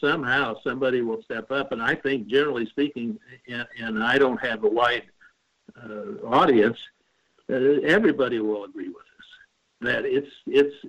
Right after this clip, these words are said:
jeopardizing their personal job. When you have forty-six different taxes that we pay, and now our new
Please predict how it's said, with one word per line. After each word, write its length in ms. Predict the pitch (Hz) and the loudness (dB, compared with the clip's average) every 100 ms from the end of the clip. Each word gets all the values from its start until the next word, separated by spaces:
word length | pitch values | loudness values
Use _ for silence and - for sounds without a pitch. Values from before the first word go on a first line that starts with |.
| - 113 | -14 -2
jeopardizing 1000 | 113 170 - 135 143 139 143 143 123 117 | 2 2 2 2 2 -2 -4 -4 -8 -6
their 200 | 139 170 | -4 -4
personal 560 | - 160 151 - 131 | -4 -6 -6 -8 -12
job. 360 | 117 117 120 - - _ _ _ _ _ _ - | -8 -6 -6 -8 -16 _ _ _ _ _ _ -10
When 140 | 127 | -4
you 120 | 147 | 0
have 260 | 139 123 - | 0 0 2
forty-six 600 | 139 160 170 - 180 180 | 2 4 0 -2 -6 -4
different 380 | 143 151 165 156 | -6 -6 -6 -8
taxes 460 | 160 143 123 113 104 | -4 -4 -4 -8 -8
that 160 | 117 123 | -6 -4
we 200 | 135 143 | -4 -4
pay, 480 | 156 165 - - _ - _ - | -2 -2 -4 -10 _ -20 _ -8
and 160 | 110 | -2
now 500 | 127 151 143 131 131 - _ _ | 2 4 4 2 0 -8 _ _
our 180 | 123 127 | 0 0
new 600 | 127 151 160 151 143 - | 2 2 2 0 -4 -10